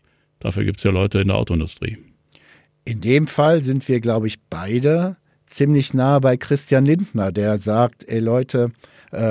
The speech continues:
Speaker 2: wo ist das Vertrauen in den mündigen Bürger?“
Speaker 1: Ja, und wo ist auch das Vertrauen in eine mündige Industrie? Also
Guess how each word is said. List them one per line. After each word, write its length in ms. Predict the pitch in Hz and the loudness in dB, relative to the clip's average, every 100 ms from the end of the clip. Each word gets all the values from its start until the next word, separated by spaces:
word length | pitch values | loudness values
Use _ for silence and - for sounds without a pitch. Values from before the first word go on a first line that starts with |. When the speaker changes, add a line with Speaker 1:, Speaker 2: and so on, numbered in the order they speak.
| 110 104 | 0 -2
Speaker 2:
wo 300 | 95 113 139 | -2 0 0
ist 160 | - | 0
das 140 | 123 - | -2 -4
Vertrauen 540 | 117 - 113 143 143 | -10 -4 0 0 0
in 200 | 120 127 | -2 -2
den 220 | 123 127 | 0 2
mündigen 540 | 113 123 151 143 139 135 | 2 2 2 0 0 0
Bürger?“ 420 | 147 160 110 78 _ _ _ _ _ _ _ _ _ | 2 2 -2 -8 _ _ _ _ _ _ _ _ _
Speaker 1:
Ja, 100 | 156 | -2
und 120 | 180 160 | 0 2
wo 80 | 214 | 2
ist 120 | - | 0
auch 120 | - | -2
das 140 | 139 | -2
Vertrauen 440 | - 113 120 135 139 | 0 -2 0 0 2
in 60 | |
eine 120 | 127 120 | 4 4
mündige 320 | 139 139 123 | 4 2 2
Industrie? 480 | 120 113 - 143 107 | 0 0 0 0 0
Also 180 | 110 | -4